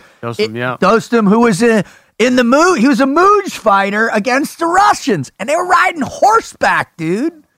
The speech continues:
Speaker 2: Horse-, and then the other cats, they're the dudes that brought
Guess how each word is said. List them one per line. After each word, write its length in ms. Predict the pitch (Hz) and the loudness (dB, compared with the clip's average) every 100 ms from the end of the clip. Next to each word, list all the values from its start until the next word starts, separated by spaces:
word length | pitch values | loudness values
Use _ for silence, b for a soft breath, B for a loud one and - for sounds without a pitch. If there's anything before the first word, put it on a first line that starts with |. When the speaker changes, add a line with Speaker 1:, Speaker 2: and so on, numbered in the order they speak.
| _ _ _ | _ _ _
Speaker 2:
Horse-, 300 | 294 330 - | 2 2 0
and 160 | 208 | 0
then 180 | 247 247 | 2 2
the 100 | 233 | 2
other 260 | 226 339 370 | 2 2 -2
cats, 540 | - 233 220 226 - _ _ _ | 0 0 0 -2 -10 _ _ _
they're 160 | 226 277 | -2 0
the 120 | 285 | 0
dudes 400 | 233 277 269 202 | 0 2 0 0
that 260 | 254 214 - | 0 0 0
brought 440 | 226 226 226 220 | 0 2 2 -2